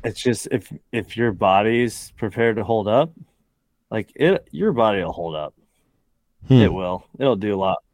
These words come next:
Speaker 1: more than you think it will. And then, um, you find out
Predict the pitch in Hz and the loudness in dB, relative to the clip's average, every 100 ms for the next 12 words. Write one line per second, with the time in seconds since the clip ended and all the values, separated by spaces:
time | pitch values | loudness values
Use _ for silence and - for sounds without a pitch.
0 | - 98 92 85 87 85 98 90 82 92 | -10 -8 -8 -8 -12 -12 -12 -10 -10 -6
1 | 92 87 - _ _ _ _ _ _ - | -6 -8 -14 _ _ _ _ _ _ -16
2 | 110 107 104 104 104 98 98 82 _ _ | -6 -2 0 2 0 -2 -4 -8 _ _
3 | _ _ _ _ _ _ _ _ _ _ | _ _ _ _ _ _ _ _ _ _
4 | _ _ _ _ - 113 101 95 92 87 | _ _ _ _ -8 -2 -2 -2 -4 -8
5 | - - - _ _ _ _ _ _ _ | -14 -20 -20 _ _ _ _ _ _ _
6 | _ _ _ _ _ _ _ _ _ _ | _ _ _ _ _ _ _ _ _ _
7 | _ _ _ - - _ - - 120 113 | _ _ _ -20 -20 _ -20 -12 -4 -2
8 | 110 110 - 135 120 113 110 113 - | 0 -2 -2 0 2 4 4 4 2